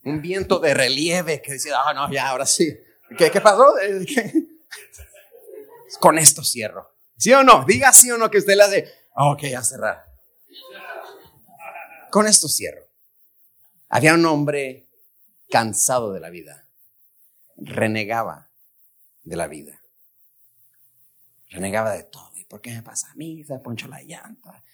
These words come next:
Ya no sirve la licuadora. Ya no sé esto". O sea, renegaba. ¿Cuánto se, come on, alguien se, se, se relaciona con ese hombre? Digamos que yo, yo sí.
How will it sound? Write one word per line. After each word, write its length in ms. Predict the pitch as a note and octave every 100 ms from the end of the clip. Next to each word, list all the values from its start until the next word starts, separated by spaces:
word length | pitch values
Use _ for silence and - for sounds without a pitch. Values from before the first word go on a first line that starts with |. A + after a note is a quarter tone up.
| _
Ya 100 | -
no 100 | B2+ A2+
sirve 240 | B2 B2+
la 60 | F#2
licuadora. 680 | - - - G3+ D#3+ D3 -
Ya 80 | D#3+
no 60 | D#3
sé 200 | - - -
esto". 200 | - -
O 540 | D3+ _ _ _ _ -
sea, 140 | -
renegaba. 800 | - - G#2+ A2+ A2 A2 - -
¿Cuánto 260 | - C3 D3+
se, 400 | C#3 A#2 - _
come 200 | - D3+
on, 80 | G#2
alguien 320 | A2 C3+ D#3+
se, 200 | D3+ B2+
se, 260 | A#2+ B2 A2
se 120 | C3
relaciona 380 | B2+ B2 D3 D3
con 140 | D3
ese 200 | D3 D3
hombre? 400 | D#3 E3 F3 E3+ _ _ _ -
Digamos 380 | C#3 E3+ E3+ -
que 140 | A#2+
yo, 200 | G2+ - -
yo 160 | B2
sí. 160 | G#2